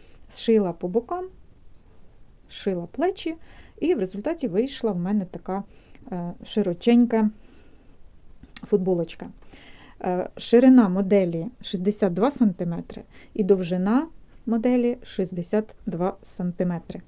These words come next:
Такі собі два квадратики. Обробка горловини тут є тільки, ну, я трошки пізніше про це скажу. По проймах я обробки не робила, як ви можете замітити, я отак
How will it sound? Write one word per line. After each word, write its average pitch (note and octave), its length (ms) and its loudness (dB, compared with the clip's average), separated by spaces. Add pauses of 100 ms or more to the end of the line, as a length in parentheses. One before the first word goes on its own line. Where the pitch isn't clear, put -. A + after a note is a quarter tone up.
Такі B3 200 0
собі F#3+ 240 -2
два F#3+ 160 0
квадратики. F3+ 680 -4 (3000)
Обробка B3 760 6
горловини G#3+ 960 6
тут D4 220 -6
є D4+ 260 -2 (300)
тільки, D4 380 0
ну, A3+ 100 4
я A#3 100 6
трошки - 300 -8
пізніше F#3 440 -4
про C4+ 160 -6
це C#4+ 160 -6
скажу. C#4+ 480 -4 (360)
По A#3 400 6 (180)
проймах F#3+ 720 4 (160)
я G#3+ 200 4
обробки F3 500 -2
не A#3+ 140 8
робила, E3 360 2
як G#3+ 200 -4
ви B3+ 60 -2
можете C#4 420 -2 (600)
замітити, B3 680 2
я - 60 -8
отак - 280 -10